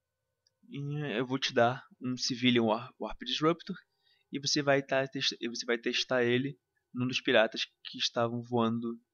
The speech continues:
e é que, que fugiu do headquarter que você acabou de explodir. Parece que ele conseguiu es-,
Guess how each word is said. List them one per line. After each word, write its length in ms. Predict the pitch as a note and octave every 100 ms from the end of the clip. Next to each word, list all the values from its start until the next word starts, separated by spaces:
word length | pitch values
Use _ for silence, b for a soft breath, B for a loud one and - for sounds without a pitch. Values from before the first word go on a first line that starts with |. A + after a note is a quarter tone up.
| _
e 140 | -
é 80 | F#2
que, 200 | G#2 A#2
que 220 | G#2+ -
fugiu 420 | - A#2+ - A#2 A2+
do 220 | - -
headquarter 500 | A2+ A2 - G#2 G2+
que 60 | A#2
você 220 | A2 -
acabou 320 | A2 - G#2
de 60 | G#2+
explodir. 360 | G#2+ - A3 - b b b b b _ _ _ _ _ _ _
Parece 440 | - C3 D3+ -
que 560 | - - D3+ D3+ D3+ -
ele 160 | - B3
conseguiu 300 | C#3 -
es-, 100 | B2+